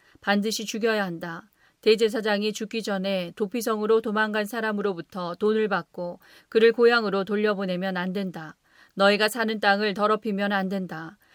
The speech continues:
죄 없는 사람을 죽인 죄를 씻는 길은 오직 한 가지뿐이다. 그것은 살인자를 죽이는 것이다. 나는 여호와이다. 나는 이스라엘 백성인 너희와 함께 그 땅에서 산다.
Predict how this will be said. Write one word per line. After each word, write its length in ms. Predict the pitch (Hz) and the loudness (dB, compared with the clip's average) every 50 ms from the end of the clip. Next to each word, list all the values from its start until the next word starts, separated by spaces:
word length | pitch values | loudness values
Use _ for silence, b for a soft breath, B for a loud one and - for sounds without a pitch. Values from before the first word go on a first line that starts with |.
| b b b b | b b b b
죄 160 | - 226 220 | 4 6 6
없는 280 | 226 226 220 220 233 226 | 6 6 4 2 0 0
사람을 460 | 214 233 220 220 214 208 220 220 208 | 0 -2 0 0 2 2 2 2 0
죽인 340 | 185 - 220 202 226 214 208 | 0 -4 -4 -2 -2 -2 0
죄를 420 | - 214 202 185 190 185 180 180 | 0 0 2 0 0 -4 -4 -4
씻는 380 | 175 - 269 240 233 240 233 220 | -4 -4 -4 -2 -2 -4 -4 -4
길은 360 | 208 196 170 185 180 165 170 | -6 -4 -4 -4 -6 -6 -4
오직 340 | - 196 196 190 214 214 214 | -2 -2 0 0 -2 -4 -4
한 120 | 220 233 220 | -4 -4 -2
가지뿐이다. 840 | 226 214 196 226 220 - 220 214 202 185 170 - 160 160 175 214 - b b b b b | -2 -2 -2 -4 -6 -4 -4 -4 -4 -6 -8 -10 -12 -14 -14 -16 -20 b b b b b
그것은 420 | b - 196 196 202 190 - 214 208 | b -2 0 0 0 0 -2 -6 -4
살인자를 560 | 214 262 220 254 233 208 226 208 196 208 214 | -2 -2 -2 0 0 2 2 2 2 0 -2
죽이는 360 | 208 - 226 220 226 220 220 | -2 -4 -2 -2 -2 -2 -2
것이다. 520 | 196 190 180 - - - 165 160 160 - - _ _ b b b b b b | -2 -4 -4 -4 -8 -10 -12 -14 -14 -16 -20 _ _ b b b b b b
나는 380 | 190 202 208 214 233 233 233 | 2 2 4 4 2 2 4
여호와이다. 720 | 233 220 220 214 214 202 190 185 170 - 175 170 170 - - b b b b b b b | 4 4 4 6 4 4 4 2 0 -4 -8 -8 -10 -12 -16 b b b b b b b
나는 280 | b 220 220 220 233 | b 2 2 4 2
이스라엘 420 | 233 226 226 214 - 247 247 240 226 | 0 -2 -2 0 2 4 4 4 6
백성인 540 | 214 220 214 - 233 214 208 214 220 214 196 | 4 2 2 2 0 0 0 0 0 0 2
너희와 400 | 196 196 202 208 208 202 202 202 | 4 4 4 2 2 2 2 0
함께 480 | 196 233 226 208 - - 185 180 175 - | 0 -2 -8 -8 -6 -4 -4 -4 -4 -4
그 140 | - 208 185 | -4 -4 -2
땅에서 420 | - 220 196 190 185 190 180 214 208 | 0 0 0 0 0 -4 -6 -8 -8
산다. 540 | - 226 214 208 190 175 160 160 - - | -8 -8 -8 -8 -8 -8 -10 -12 -16 -18